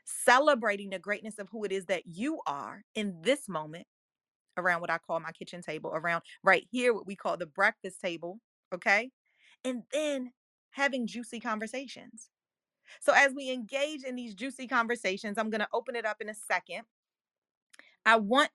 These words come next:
to chat with you guys, uh, with my friend Naomi. Now, let me tell you, I met Naomi, uh, uh,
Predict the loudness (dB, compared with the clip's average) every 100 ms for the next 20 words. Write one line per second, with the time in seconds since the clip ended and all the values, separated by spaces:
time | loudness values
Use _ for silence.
0 | 0 6 8 8 6 0 -8 _ -8 2
1 | 4 4 0 -6 -6 -2 0 -2 -4 -10
2 | -10 -10 _ -8 -6 -6 -4 -4 -4 -6
3 | -6 -4 -4 -10 -14 -20 -20 _ -20 -10
4 | 0 2 2 -2 -4 -2 -2 -2 -4 -2
5 | -6 -2 -2 -2 -6 -6 -8 -12 -18 _
6 | _ _ _ _ _ _ -10 -10 _ -8
7 | -8